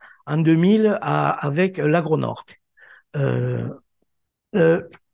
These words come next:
et les résultats, voilà les résultats que je veux vous, vous donner. C'est assez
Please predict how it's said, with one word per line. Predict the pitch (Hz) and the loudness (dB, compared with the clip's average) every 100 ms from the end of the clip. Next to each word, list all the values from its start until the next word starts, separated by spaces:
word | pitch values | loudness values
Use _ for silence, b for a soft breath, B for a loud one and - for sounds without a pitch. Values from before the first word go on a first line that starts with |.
| _ | _
et | 208 262 | 0 2
les | 170 | 2
résultats, | 208 214 185 156 143 | 2 2 2 0 0
voilà | 139 202 | 2 2
les | 208 | 4
résultats | 202 190 196 208 | 4 2 0 0
que | 196 | 0
je | 165 | 2
veux | 180 190 175 B B B - | 2 2 0 B B B -4
vous, | 160 180 165 156 165 160 | 0 4 4 4 2 0
vous | 170 | 2
donner. | 165 180 233 262 B B _ | 4 4 2 0 B B _
C'est | - | -4
assez | 160 202 220 | -2 0 -2